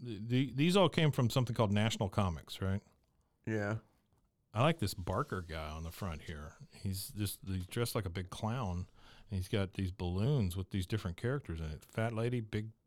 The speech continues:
Speaker 1: big fat head guy.
Speaker 2: Big fat head guy named Tiny.
Speaker 1: Yeah, of course, that's the joke.
Speaker 2: Yeah.
Speaker 1: And then, uh, who's this? The barber? Oh, the Barker. Sorry.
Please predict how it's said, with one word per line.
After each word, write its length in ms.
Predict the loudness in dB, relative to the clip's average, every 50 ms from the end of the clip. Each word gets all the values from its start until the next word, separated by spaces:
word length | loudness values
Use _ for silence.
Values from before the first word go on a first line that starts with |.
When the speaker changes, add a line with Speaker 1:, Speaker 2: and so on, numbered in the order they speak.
| _ -8
Speaker 1:
big 160 | -8 -8 -4
fat 220 | -2 0 0 2
head 200 | 2 0 0 0
guy. 300 | 2 2 2 2 2 0 -4 2 4
Speaker 2:
Big 140 | 6 6 8
fat 140 | 8 8 10
head 180 | 10 8 8
guy 140 | 10 10 10
named 220 | 10 8 6 6 6
Tiny. 420 | 8 8 8 8 6 4 0 0 2
Speaker 1:
Yeah, 240 | 4 4 4 4 2 0
of 60 | -2
course, 240 | -4 -6 -6 -6 -6
that's 160 | -10 -10 -8
the 80 | -10 -10
joke. 300 | -8 -8 -8 -8 -8 -8
Speaker 2:
Yeah. 120 | -8 -10 -10 -12 -14 -20 -20 -20 _ _ -2
Speaker 1:
And 160 | 0 2 4
then, 540 | 4 4 4 4 4 4 2 2 0 0 -2 -4 -4
uh, 400 | -2 -2 0 0 0 -2 -2 -4 -6 -6 -4
who's 180 | -4 -4 -4 -4
this? 220 | -6 -8 -8 -8 -10
The 60 | -10
barber? 540 | -10 -8 -6 -4 -2 -2 -2 -2 -4 -6 -6 -8 -12 -16 -20 -20 -20 -20 -20 -20 _ _ _ _ _ _ _ _ -6
Oh, 80 | -4
the 80 | -4 -4
Barker. 600 | -2 0 2 2 2 2 0 -4 -8 -10 -10 -14 _ _ _ _ -20 -18
Sorry. 300 | -14 -14 -12 -12 -14